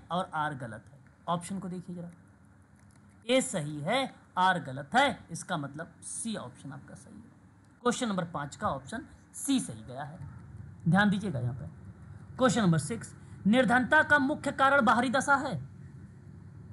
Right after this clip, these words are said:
बाहरी दशा है निर्धनता का कारण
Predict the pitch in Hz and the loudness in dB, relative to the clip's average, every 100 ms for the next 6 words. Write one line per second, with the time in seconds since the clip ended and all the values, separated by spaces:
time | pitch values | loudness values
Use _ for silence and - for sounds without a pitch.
0 | - 151 143 170 175 247 196 175 226 214 | -4 2 4 6 4 4 2 2 4 4
1 | 294 185 - - - 170 170 160 165 202 | 2 0 -4 -12 2 4 6 4 4 4
2 | 208 226 - 131 | 0 -4 -4 -8